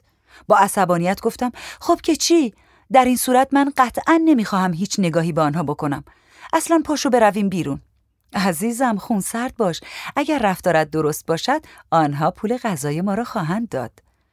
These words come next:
از این حرف خیلی بدم آمد. می‌خواستم از رستوران خارج شوم، اما وردا دستم را گرفت و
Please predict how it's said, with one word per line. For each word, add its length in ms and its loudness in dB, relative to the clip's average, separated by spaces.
از 200 -2
این 140 -2
حرف 260 -6
خیلی 500 -6
بدم 320 -6
آمد. 280 -12
می‌خواستم 380 0
از 180 0
رستوران 380 -4
خارج 400 -6
شوم، 320 -10
اما 200 0
وردا 360 0
دستم 380 -4
را 100 -4
گرفت 360 -4
و 80 -2